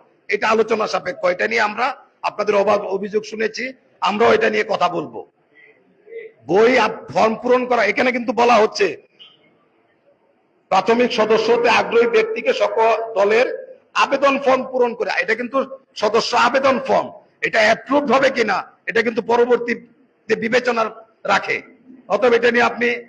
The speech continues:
আপনারা উত্তেজিত হবেন না। আপনাদের বক্তব্য আমরা শুনেছি, আমরা কেন্দ্রে যথাযথভাবে আমাদের, আমি তো বলেছি যে আমাদের সরাসরি যেহেতু ভারপ্রাপ্ত চেয়ারম্যান এই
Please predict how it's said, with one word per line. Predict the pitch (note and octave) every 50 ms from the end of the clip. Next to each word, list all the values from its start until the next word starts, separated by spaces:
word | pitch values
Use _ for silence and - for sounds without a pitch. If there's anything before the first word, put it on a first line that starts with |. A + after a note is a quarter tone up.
| _ - G3
আপনারা | - - A3+ A3 A3 A3+ A3+ A#3+ A#3 - - - - - - - G3+
উত্তেজিত | G3 - B3 G#3+ A3+ A3+ F#3 A#3+ G#3
হবেন | G#3+ A#3+ A3+ A3+ A#3
না। | A#3+ A#3+ A3+ G#3+
আপনাদের | G#3 G#3+ A3 G#3+ G#3 A#3 A#3 A#3 - - - - - D3+
বক্তব্য | G#3 G#3 - - A3 G#3+ A3 A3 G#3
আমরা | G#3+ A3+ G#3+ -
শুনেছি, | A3 A3 A3+ A3 A3 A#3 C4+ G#3+
আমরা | F#3 F3+ G3+ A3 A#3 A3+ - - - - - _ -
কেন্দ্রে | G#3 A3 G#3+ G#3+ F#3+ A3 A3 A3+ A#3 A3+ - - F#3
যথাযথভাবে | F#3+ F#3+ G3+ G3 G#3 G#3+ G#3+ A3 G3+ G#3+ G#3+ A3 A3+ G#3 F#3+
আমাদের, | F#3 F#3 F#3+ G3+ G3 F#3+ - - - _ _ - E3
আমি | F3 G#3 G#3
তো | A3+ - G#3+
বলেছি | A3 A3 G3+ A3 G3+ F#3
যে | G3 F#3
আমাদের | G3 G3+ G3 A3+ A#3+ A3+ - - - _ _ -
সরাসরি | - G3+ A3+ A3 - A#3 A#3 B3
যেহেতু | B3 B3 A#3+ A#3 A#3+ - F3
ভারপ্রাপ্ত | F3 F#3+ - B3 B3 - - B3 B3 -
চেয়ারম্যান | A#3+ A#3 B3 B3 B3 A3+ G3 D3+ - - _ _ _ - F#3+
এই | G3+